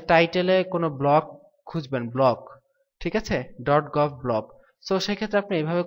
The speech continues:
করতে পারেন যে i-, in title dot gov তারপর ব্লক। তাহলে দেখুন যে গভর্নমেন্টের যে ব্লকগুলো আছে, ইউএসএ গভর্নমেন্ট ব্লক, edu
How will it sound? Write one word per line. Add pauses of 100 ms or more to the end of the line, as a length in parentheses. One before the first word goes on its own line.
করতে
পারেন (380)
যে (1200)
i-, (160)
in (100)
title (440)
dot (120)
gov (140)
তারপর
ব্লক। (460)
তাহলে (100)
দেখুন (140)
যে (500)
গভর্নমেন্টের
যে
ব্লকগুলো (100)
আছে, (120)
ইউএসএ (220)
গভর্নমেন্ট
ব্লক, (580)
edu